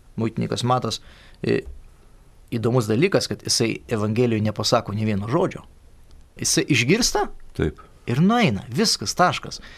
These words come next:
Speaker 1: Tenai kiti, kiti, sakykime, apaštalai dar turi diskusiją. Pavyzdžiui, apaštalas Petras, jisai čia nuo vienuolikto skyrius iki aštuoniolikto tenai
Speaker 2: Turi
Speaker 1: dar
Speaker 2: pasiteisinimų.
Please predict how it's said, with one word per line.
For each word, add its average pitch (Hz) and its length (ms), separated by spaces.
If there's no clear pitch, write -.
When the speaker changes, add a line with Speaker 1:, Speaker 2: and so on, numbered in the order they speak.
Speaker 1:
Tenai 123 380
kiti, 160 480
kiti, 127 320
sakykime, 120 560
apaštalai 113 460
dar 113 140
turi 139 260
diskusiją. 110 580
Pavyzdžiui, 104 300
apaštalas 117 420
Petras, 127 400
jisai 110 220
čia 110 240
nuo 110 400
vienuolikto 127 440
skyrius 143 300
iki 120 140
aštuoniolikto 143 440
tenai 123 320
Speaker 2:
Turi 101 280
Speaker 1:
dar - 80
Speaker 2:
pasiteisinimų. 117 960